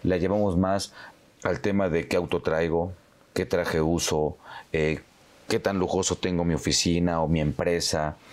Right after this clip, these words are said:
o, este, o cuánto estoy ganando, ¿no?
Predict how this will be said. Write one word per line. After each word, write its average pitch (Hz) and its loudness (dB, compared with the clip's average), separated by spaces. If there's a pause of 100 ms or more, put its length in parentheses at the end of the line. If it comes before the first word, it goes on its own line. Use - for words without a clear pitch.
(300)
o, 82 2
este, 78 -2
o 85 -2
cuánto 101 -2
estoy 92 0
ganando, 80 2
¿no? 76 2